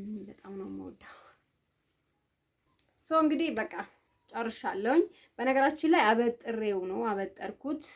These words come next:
እ፣ አሁን ውሃውም ይሄው ምጥጥ አድርጓል። እ፣ ተልባው ለምን ይጠቅማችኋል መሰላችሁ? እኔ አሁን በእርግጥ ስ-፣ ስለምፈልገው ነው፣ በጣም ለውጥ ስላየሁበት ነው እንጂ ተልባው ለእኔ ነግሬያችኋለሁ ብዙ ተመራጭ አይደለም። ለምን?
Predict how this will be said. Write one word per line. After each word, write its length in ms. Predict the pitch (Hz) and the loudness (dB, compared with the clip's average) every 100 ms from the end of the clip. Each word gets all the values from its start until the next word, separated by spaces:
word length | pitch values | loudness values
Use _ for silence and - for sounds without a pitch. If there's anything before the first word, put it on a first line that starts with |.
| - | -10
እ፣ 120 | 240 349 180 202 196 | -6 -4 -4 -8 -8
አሁን 240 | 208 208 220 | -10 -8 -8
ውሃውም 360 | 196 208 208 | -6 -6 -4
ይሄው 220 | 208 220 233 | -4 -4 -2
ምጥጥ 280 | 220 - - _ | -4 -8 -18 _
አድርጓል። 440 | 202 196 226 294 320 - _ _ _ _ - - | -12 -8 -2 -2 -2 -8 _ _ _ _ -16 -10
እ፣ 100 | 190 185 185 185 180 185 185 180 180 180 - _ | -8 -6 -6 -8 -10 -10 -12 -14 -14 -14 -16 _
ተልባው 380 | 277 349 302 294 | 0 4 8 8
ለምን 240 | 277 254 | 8 6
ይጠቅማችኋል 580 | 226 180 175 190 190 202 | 4 0 -4 -6 -6 -6
መሰላችሁ? 540 | 214 208 208 202 214 294 - - | -6 -6 -4 -4 -4 -8 -8 -6
እኔ 140 | 202 220 | -4 -2
አሁን 200 | 240 233 | -2 -2
በእርግጥ 340 | 214 202 180 - _ - - - - - - | -4 -6 -10 -14 _ -20 -20 -20 -20 -20 -18
ስ-፣ 240 | - - - | -16 -12 -12
ስለምፈልገው 840 | - 240 240 226 - 185 180 175 170 | -6 -2 0 0 0 -4 -4 -4 -4
ነው፣ 120 | 170 - - - | -4 -8 -18 -16
በጣም 260 | - 220 220 | -8 -4 -2
ለውጥ 240 | 208 190 | -2 -4
ስላየሁበት 640 | - 196 175 180 185 190 202 | -10 -10 -6 -6 -6 -10 -10
ነው 140 | 208 220 | -6 -2
እንጂ 160 | 254 339 | -2 -2
ተልባው 380 | - 214 208 254 | -6 -10 -2 -2
ለእኔ 220 | 233 202 233 294 - _ _ _ - | -2 -4 -6 -6 -10 _ _ _ -16
ነግሬያችኋለሁ 560 | 185 202 202 - 220 220 | -10 -4 -6 -4 -6 -6
ብዙ 140 | 202 | -10
ተመራጭ 460 | 214 208 190 185 185 | -12 -10 -8 -10 -10
አይደለም። 380 | - 185 185 185 | -12 -8 -6 -4
ለምን? 280 | 196 233 | -2 -2